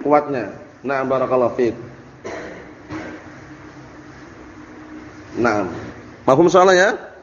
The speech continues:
Itu kalau enggak memungkinkan untuk apa? Enggak memungkinkan untuk, nah, ayo, enggak memungkinkan untuk apa? Yakin. Nah, kembali ke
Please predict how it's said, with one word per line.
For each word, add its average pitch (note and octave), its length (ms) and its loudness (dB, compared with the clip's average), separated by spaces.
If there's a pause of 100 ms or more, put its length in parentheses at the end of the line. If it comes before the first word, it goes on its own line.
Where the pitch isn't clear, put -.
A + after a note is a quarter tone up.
(200)
Itu D3 240 -4
kalau D#3+ 160 0
enggak D3 160 -2
memungkinkan D3+ 480 0
untuk E3 80 2
apa? D#3+ 480 0 (320)
Enggak C#3 160 -4
memungkinkan D#3+ 480 -2
untuk, F#3+ 200 2 (920)
nah, F3 480 0 (2500)
ayo, A2+ 480 2 (400)
enggak C3 160 0
memungkinkan D3+ 480 2
untuk D#3+ 160 0
apa? D#3+ 320 2
Yakin. D#3 720 0
Nah, A2 480 -2 (160)
kembali D3 320 6
ke E3+ 80 2